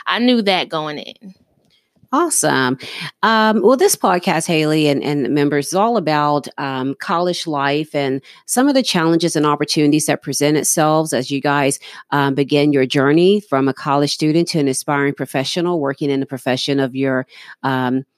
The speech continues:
Speaker 2: of what your studies, hopefully. And if not, you can always take what you've learned in college and go to sales, right? Hashtag sales. Y'all know I have to talk about the sales profession, right?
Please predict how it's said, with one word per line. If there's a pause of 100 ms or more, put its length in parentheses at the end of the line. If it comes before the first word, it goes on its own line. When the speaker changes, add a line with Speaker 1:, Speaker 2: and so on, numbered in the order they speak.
(280)
Speaker 2:
of
what
your
studies,
hopefully. (280)
And
if
not,
you
can
always
take
what
you've
learned
in
college
and
go
to
sales,
right?
Hashtag
sales. (220)
Y'all
know
I
have
to
talk
about
the
sales
profession,
right?